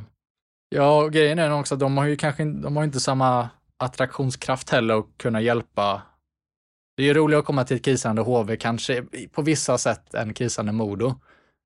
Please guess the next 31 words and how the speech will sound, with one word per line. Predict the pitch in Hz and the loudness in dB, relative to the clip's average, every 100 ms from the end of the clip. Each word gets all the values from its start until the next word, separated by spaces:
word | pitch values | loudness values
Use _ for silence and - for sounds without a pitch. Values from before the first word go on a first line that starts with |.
| - | -4
Nu | 123 135 | 0 0
kommer | 147 131 | 0 0
ju | |
dock | 120 113 - | 2 0 -2
pressen | 120 - 147 | -4 -2 -4
vara | 143 131 | 0 0
större | - 117 104 107 | 0 -2 -2 -2
om | 107 | -2
man | 107 | -4
spelar | - 110 101 | -2 -2 -2
i | |
H | 113 110 | -2 -4
V | 110 | -4
och | 117 | -6
det | 117 | -4
krisar | 113 107 107 104 | -4 -4 -4 -4
än | 107 107 | -6 -6
i | |
Modo. | 107 104 107 113 - | -6 -6 -4 -6 -6
Men | 117 113 107 - _ _ _ _ _ | -4 -2 -4 -8 _ _ _ _ _
på | |
något | 135 131 | 0 2
sätt | 139 127 | 0 2
är | |
ju | 123 | 4
alltid | 120 123 - 110 | 4 2 -2 0
H | 120 | 0
V | 107 | 2
en | 107 | 0
mer | 110 101 | -2 -4
attraktiv | - - 104 - - 117 | -6 -8 -10 -10 -8 -8